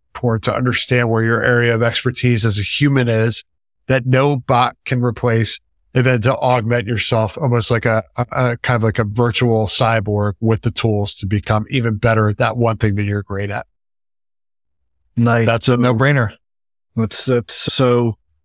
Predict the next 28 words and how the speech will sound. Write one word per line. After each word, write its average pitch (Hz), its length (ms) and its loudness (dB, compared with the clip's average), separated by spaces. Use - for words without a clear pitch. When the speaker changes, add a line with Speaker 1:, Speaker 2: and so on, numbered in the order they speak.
Speaker 2:
to 139 100 0
me, 147 120 4
that 139 160 0
sounds 139 340 2
like 131 200 0
the 120 180 2
future 156 540 0
is 135 240 0
not 135 300 0
preordained. 135 920 2
It 135 140 0
can 120 180 0
go 120 240 0
either 127 380 2
way. 131 320 0
It's - 180 -4
what 117 160 -2
we 120 140 -4
make 113 320 -2
of 139 160 0
it. 151 220 0
And 127 220 -2
you 123 100 -2
need 127 300 -2
to 127 320 2
do 139 180 4
the 139 140 2
right 135 280 2